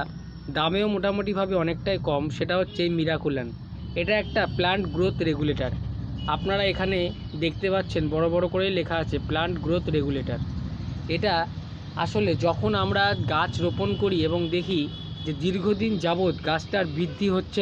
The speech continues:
না অনেক খাবার দেওয়ার পরেও, তখন আমরা এগুলো ব্যবহার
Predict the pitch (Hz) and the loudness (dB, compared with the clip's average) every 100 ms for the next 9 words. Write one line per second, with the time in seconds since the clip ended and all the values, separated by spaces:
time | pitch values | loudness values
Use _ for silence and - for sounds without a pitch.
0 | 185 160 175 180 190 190 - - - - | 0 0 0 0 0 -2 -10 -12 -12 -6
1 | 170 165 185 170 175 185 175 175 180 151 | -2 2 0 2 2 2 2 4 4 4
2 | - - - - - - 175 220 214 175 | 2 -8 -12 -14 -8 -2 -2 2 2 2
3 | 170 175 165 160 175 151 131 151 | 2 4 4 4 2 2 2 0